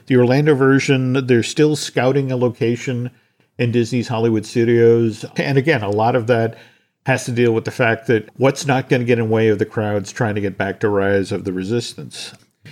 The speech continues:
Then, uh, tail end of March, we get previews starting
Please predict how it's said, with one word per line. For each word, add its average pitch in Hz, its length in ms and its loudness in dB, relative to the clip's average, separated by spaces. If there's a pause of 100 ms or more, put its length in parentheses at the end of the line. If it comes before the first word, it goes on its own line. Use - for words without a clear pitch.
(200)
Then, 185 380 0 (120)
uh, 123 220 2
tail 180 300 0
end 202 200 2
of 170 160 2
March, 196 500 0
we 135 200 2
get 117 260 2
previews 156 400 2
starting 147 580 2